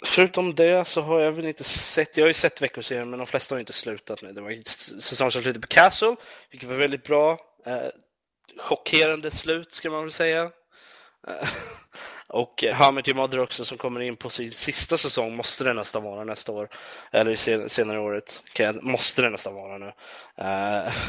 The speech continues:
<laughs> och, eh, förutom det så har jag inte sett några fler serier direkt, utan det jag har sett på,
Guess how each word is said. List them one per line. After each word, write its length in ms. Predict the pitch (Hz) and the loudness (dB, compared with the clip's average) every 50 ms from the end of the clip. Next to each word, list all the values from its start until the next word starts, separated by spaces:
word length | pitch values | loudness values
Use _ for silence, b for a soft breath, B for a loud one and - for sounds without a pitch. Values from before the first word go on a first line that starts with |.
| B B B _ _ _ _ | B B B _ _ _ _
<laughs> 500 | _ - - - - - - - - - | _ -20 -16 -16 -14 -14 -14 -16 -4 6
och, 420 | - 127 127 - - _ - - | 8 8 8 8 4 _ 4 6
eh, 220 | 135 131 135 135 135 131 - B B B B B B | 8 8 8 6 2 -2 -8 B B B B B B
förutom 220 | - 190 185 220 208 | 0 0 0 2 2
det 100 | 208 180 | 2 2
så 100 | - 196 | 2 2
har 20 | |
jag 60 | 180 165 | 0 0
inte 80 | - - | -2 -4
sett 100 | 170 151 | -6 -4
några 140 | 156 143 131 | -6 -6 -6
fler 100 | 143 135 | -6 -6
serier 540 | - - - - 180 185 175 175 170 147 131 | -4 -4 -4 -4 -2 0 0 0 2 0 -2
direkt, 300 | 123 123 117 117 - - | -2 -4 -6 -6 -6 -8
utan 200 | 131 123 135 131 | -6 -6 -2 2
det 160 | 139 143 143 | 4 4 4
jag 100 | 139 139 | 6 4
har 60 | 143 | 4
sett 380 | 139 - - 160 151 - - - | 2 2 2 2 0 0 -6 -12
på, 500 | - - 156 151 147 147 147 147 147 | -4 -2 0 2 2 2 4 4 6